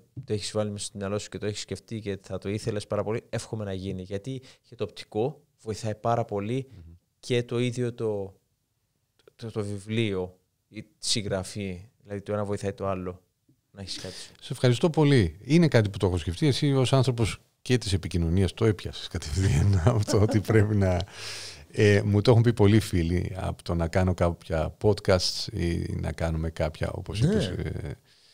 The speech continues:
Speaker 2: ε, ντοκιμαντέρ. Ε, και εγώ θέλω να το κάνω, θέλω πολύ να το κάνω. Ε, με ενδιαφέρουν πάρα πολύ αυτά. Είναι, είναι πράγματα που δυστυχώς το εκπαιδευτικό σύστημα, π.χ. στο πανεπιστήμιο, δεν το μαθαίνεις.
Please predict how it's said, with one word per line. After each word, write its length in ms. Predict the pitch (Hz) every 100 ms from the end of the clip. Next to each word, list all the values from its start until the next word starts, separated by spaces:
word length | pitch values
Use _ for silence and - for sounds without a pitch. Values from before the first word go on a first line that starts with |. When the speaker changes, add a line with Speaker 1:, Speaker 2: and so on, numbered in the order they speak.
| _ _
Speaker 2:
ε, 280 | - 85 - - - - - - _ _
ντοκιμαντέρ. 680 | 92 87 82 76 78 98 107 - _ _ _ _
Ε, 240 | 101 98 92 _ _ _
και 120 | -
εγώ 180 | 95 120
θέλω 240 | 123 110 85
να 80 |
το 120 | 76 -
κάνω, 260 | 78 82
θέλω 200 | 85 95
πολύ 220 | 80 87
να 80 | 92
το 80 | 78
κάνω. 440 | 78 76 82 127 131 _ _ _ -
Ε, 260 | 92 87 87 - _ _ _ _ 104
με 100 | 107
ενδιαφέρουν 440 | 98 92 120 120
πάρα 220 | 110 104
πολύ 260 | 98 92 90
αυτά. 460 | 80 - 80 85 -
Είναι, 220 | 107 120 - - - - _ _
είναι 220 | 127 127
πράγματα 320 | 127 120 120
που 100 | 113
δυστυχώς 360 | 101 92 - 117
το 80 | 127
εκπαιδευτικό 480 | - 95 92 - 110
σύστημα, 460 | 101 90 98 95 90
π.χ. 180 | - 98
στο 100 | 98
πανεπιστήμιο, 500 | 101 98 87 98 90
δεν 100 | 92
το 100 | 104
μαθαίνεις. 540 | 104 82 85 76 71